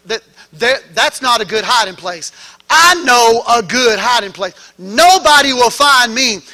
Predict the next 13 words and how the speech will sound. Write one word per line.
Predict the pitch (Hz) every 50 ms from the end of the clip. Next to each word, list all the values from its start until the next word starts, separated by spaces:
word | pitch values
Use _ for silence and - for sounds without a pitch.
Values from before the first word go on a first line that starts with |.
| - -
And | 226 226
so | - 285 285
he | 277 262
goes | 208 226 285 302 320 311 208
off, | 277 277 277 269 254
finds | - 294 302 294 285 226
his | 247 240
own | 285 311 330 339 349 359 349
place, | - 247 302 285 262 254 262 269 - - _ _ _ _ 165
does | 208 285 320 330 269
his | 262 269 254
own | 311 320 339 349 359 349
thing, | - 339 330 294 262 233 214 208 220 240